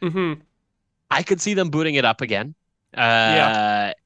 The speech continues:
Speaker 2: and I could, I could absolutely see them next year. It's tough 'cause we're gonna have Merilainen, who is having a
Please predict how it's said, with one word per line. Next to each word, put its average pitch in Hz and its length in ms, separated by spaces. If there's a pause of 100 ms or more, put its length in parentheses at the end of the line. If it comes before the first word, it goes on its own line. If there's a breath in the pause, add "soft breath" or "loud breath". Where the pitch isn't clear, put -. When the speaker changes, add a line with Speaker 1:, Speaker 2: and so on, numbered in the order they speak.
Speaker 2:
and 131 260
I 127 160
could, 139 220
I 143 140
could 139 220
absolutely 135 600
see 123 200
them 113 220
next 117 340
year. 104 260 (720)
It's - 180
tough 202 340
'cause 143 160
we're 135 60
gonna 170 160
have 170 100
Merilainen, 143 640
who 117 200
is 110 100
having 117 380
a 92 240